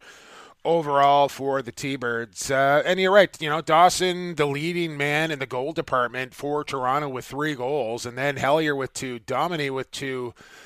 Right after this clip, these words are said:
uh, Rogers one, Edwards one, Jay one. So some nice production in transition, and that's really how Toronto needs to be successful. Solid goaltending out of Nick Rose, who called me out for not betting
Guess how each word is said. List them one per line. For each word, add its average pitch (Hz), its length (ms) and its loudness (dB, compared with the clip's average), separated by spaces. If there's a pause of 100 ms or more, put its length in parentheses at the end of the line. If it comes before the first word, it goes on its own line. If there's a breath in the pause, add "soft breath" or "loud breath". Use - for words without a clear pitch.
uh, 127 380 4
Rogers 151 640 6
one, 135 480 -4
Edwards 165 540 2
one, 135 360 -2
Jay 160 460 2
one. 139 560 -2 (400 soft breath)
So 156 240 -2
some 156 160 -6
nice 196 240 0
production 175 560 4
in 165 100 0
transition, 160 600 -2
and 165 140 -2
that's 185 260 0
really 170 460 2
how 147 320 4
Toronto 143 580 -2
needs 139 380 -8
to 139 80 -8
be 139 180 -4
successful. 135 920 0 (460 soft breath)
Solid 226 360 6
goaltending 240 520 8
out 226 120 8
of 233 80 0
Nick 226 200 4
Rose, 180 320 4
who 170 100 -2
called 185 440 6
me 196 160 2
out 165 220 4
for 147 160 -4
not 143 440 2
betting 151 520 4